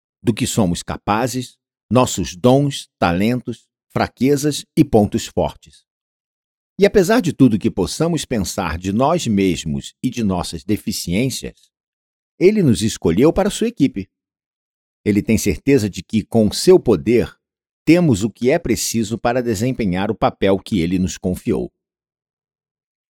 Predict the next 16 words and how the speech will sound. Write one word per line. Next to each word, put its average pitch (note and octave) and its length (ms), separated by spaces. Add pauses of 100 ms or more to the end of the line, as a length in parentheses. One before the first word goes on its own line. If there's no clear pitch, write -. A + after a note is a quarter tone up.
(200)
Quando A3+ 240
nos G3+ 220
vemos G2 400
como B2 300
Deus D3 420
nos F3+ 220
vê, G2 360 (540)
passamos E3 460
a G2+ 60
ter C3 200
um B2+ 60
respeito A2+ 640
saudável A2+ 680
por E2+ 180
nós A#2+ 300
mesmos. F#2 580